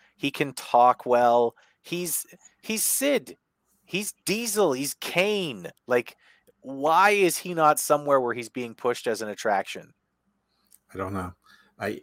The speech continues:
Speaker 2: I mean, you know, I, I, I'm not a fan of this guy. Everybody knows this, and for, and a lot of people are. I'm talking about Grayson Waller, but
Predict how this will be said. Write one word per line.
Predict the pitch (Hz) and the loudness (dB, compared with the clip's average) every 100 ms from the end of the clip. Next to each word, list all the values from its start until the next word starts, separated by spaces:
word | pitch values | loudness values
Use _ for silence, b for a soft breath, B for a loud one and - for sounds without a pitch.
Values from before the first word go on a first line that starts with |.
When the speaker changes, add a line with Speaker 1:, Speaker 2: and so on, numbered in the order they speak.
| - | -6
Speaker 2:
I | 104 107 | -2 2
mean, | 104 101 107 - _ _ - | 2 2 -2 -6 _ _ -4
you | 113 | 0
know, | 92 92 - | 0 -2 -4
I, | 98 90 - | -4 -6 -6
I, | 101 95 98 131 _ _ _ _ _ _ 117 | -4 -4 -8 -10 _ _ _ _ _ _ 2
I'm | 120 | 8
not | 143 120 | 8 8
a | |
fan | - 110 110 | 6 4 6
of | |
this | 110 | 2
guy. | - 110 | 4 4
Everybody | 110 92 98 95 95 98 | 4 -2 -2 0 0 2
knows | 98 101 101 | 2 2 2
this, | 101 - | -2 -2
and | 95 87 | -8 -8
for, | 107 104 | -8 -8
and | 104 98 | -6 -4
a | |
lot | 92 95 | 2 4
of | 98 | 2
people | 101 98 92 | -2 -2 4
are. | 101 101 104 - | 6 6 4 -10
I'm | _ | _
talking | - 90 | -6 -4
about | 85 | -2
Grayson | 90 90 87 | -2 -4 -4
Waller, | 90 95 107 107 - b b b - | 2 4 4 2 -2 b b b -2
but | 101 104 | 0 0